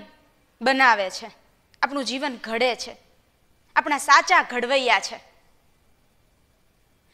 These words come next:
એમાંય ખાસ કરીને શિક્ષકનું સ્થાન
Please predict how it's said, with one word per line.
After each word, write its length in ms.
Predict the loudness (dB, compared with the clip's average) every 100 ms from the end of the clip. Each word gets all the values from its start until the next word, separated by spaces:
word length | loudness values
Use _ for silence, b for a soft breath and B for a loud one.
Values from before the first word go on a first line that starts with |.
| b b
એમાંય 260 | 0 4 2
ખાસ 480 | 4 6 6 6 4
કરીને 400 | 4 4 2 -4 -10 -20 _ _ _ _ _ _ _ _ _ _ B B
શિક્ષકનું 720 | -2 -2 0 2 2 2 -4
સ્થાન 460 | -4 -6 4 6